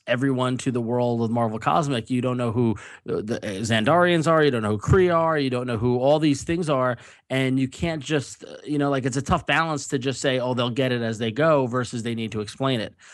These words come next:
But I do think it was interesting that they just didn't explain a lot of things. Like,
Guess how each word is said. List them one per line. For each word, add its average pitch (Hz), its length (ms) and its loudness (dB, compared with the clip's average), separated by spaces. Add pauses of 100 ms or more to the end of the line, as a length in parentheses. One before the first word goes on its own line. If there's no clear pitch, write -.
(200)
But 139 240 2
I 135 120 4
do 151 160 2
think 156 180 -2
it - 20 0
was 135 120 2
interesting 139 300 -2
that 127 100 0
they 127 100 2
just 127 240 -2
didn't 131 220 0
explain 151 500 -4
a 139 80 -6
lot 131 180 0
of 127 80 -6
things. 127 360 -4
Like, 117 260 -2